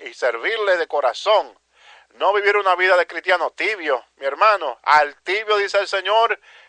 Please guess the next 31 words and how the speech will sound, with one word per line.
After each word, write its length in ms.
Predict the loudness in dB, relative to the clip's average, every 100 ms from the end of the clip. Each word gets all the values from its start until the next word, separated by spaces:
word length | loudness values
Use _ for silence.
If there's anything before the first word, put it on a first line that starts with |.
| _
que 180 | 0 0
Él 80 | 2
lo 140 | 4
va 80 | 4
a 40 |
vomitar, 540 | 2 -2 -4 0 0 0
mi 100 | -6
hermano. 360 | -4 -4 -4
Entonces 340 | -8 -8 -6 -6
no 100 | -4
podemos 340 | -6 -6 -6
ser 220 | -4 -6
tibios. 360 | -6 -8 -6 -8
Tenemos 300 | -8 -6 -4
que 80 | -4
estar 260 | 0 0
calientitos 720 | 2 -2 -2 -8 -8 -8 -6 -8
con 160 | -8
el 120 | -12 -10
Señor 440 | -8 0 -2 -2 -14 -20 -20 _
en 200 | -2 -2
su 200 | -6 -4
presencia. 880 | -4 -4 -2 -2 -2 -12 -8 -4 -4 -6 _ _ 0
Allí 360 | 2 2 2
es 100 | 0
donde 220 | 0 0 -2
está 240 | 2 2
la 120 | 4
victoria, 480 | 0 -2 0 0 -2
mis 180 | -4 -6
hermanos. 520 | -2 0 -2 -2 -12